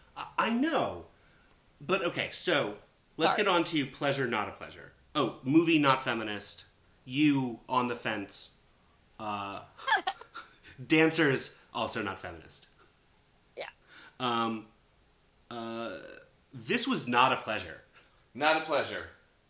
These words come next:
Speaker 2: Not a fucking pleasure.
Speaker 1: <laughs> All right, any plugs coming up for you?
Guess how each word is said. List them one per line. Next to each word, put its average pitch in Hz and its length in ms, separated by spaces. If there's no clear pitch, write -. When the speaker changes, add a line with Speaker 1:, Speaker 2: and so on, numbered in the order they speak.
Speaker 2:
Not 311 380
a 214 180
fucking 294 520
pleasure. 262 840
Speaker 1:
<laughs> - 260
All 160 80
right, 170 160
any 160 180
plugs 160 340
coming 165 260
up 165 140
for 170 80
you? 180 360